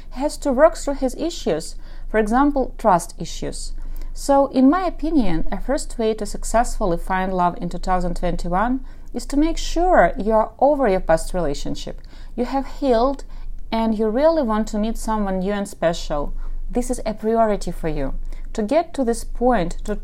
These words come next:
be truly able to meet the right person and appreciate the right person, very often professional psychologist is a must. Second, hiring a dating coach.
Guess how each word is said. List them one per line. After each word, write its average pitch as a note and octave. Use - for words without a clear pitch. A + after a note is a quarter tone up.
be G3+
truly B3+
able A3
to -
meet G#3+
the F#3
right F#3+
person G#3+
and F3
appreciate B3
the F3
right E3
person, D3+
very D4+
often G3+
professional F#3+
psychologist F#3
is G3
a F#3+
must. D3
Second, E3+
hiring E4+
a B3+
dating A3
coach. D#3